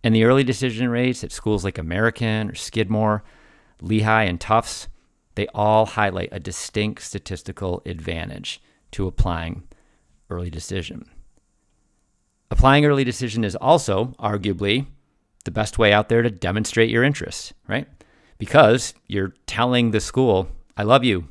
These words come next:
you're my top choice, consider this a promposal,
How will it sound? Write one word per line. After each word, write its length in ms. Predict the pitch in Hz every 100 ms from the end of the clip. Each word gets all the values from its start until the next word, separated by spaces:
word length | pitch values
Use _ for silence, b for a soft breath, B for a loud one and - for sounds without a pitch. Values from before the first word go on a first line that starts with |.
| -
you're 140 | 101 104
my 120 | 107
top 260 | 120 113
choice, 500 | - 123 107 92 - - _
consider 380 | - 95 - 110
this 160 | 104 -
a 20 |
promposal, 760 | - 113 107 120 120 95 90